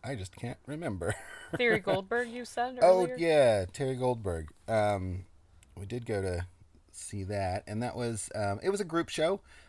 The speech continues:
Speaker 1: um, and it was sort of the, it's called Ordinary Instance. It's got Wallace Dibble, Chelsea Kirk,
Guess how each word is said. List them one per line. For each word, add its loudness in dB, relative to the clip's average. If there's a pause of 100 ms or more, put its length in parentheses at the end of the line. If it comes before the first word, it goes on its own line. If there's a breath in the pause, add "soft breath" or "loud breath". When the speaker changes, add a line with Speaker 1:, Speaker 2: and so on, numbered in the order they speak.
(160 loud breath)
Speaker 1:
um, 2
and 0
it 0
was -2
sort 0
of -4
the, 2
it's -6
called -2
Ordinary -2
Instance. -8 (100)
It's -20
got -4
Wallace -2
Dibble, -4 (680 loud breath)
Chelsea 0
Kirk, -4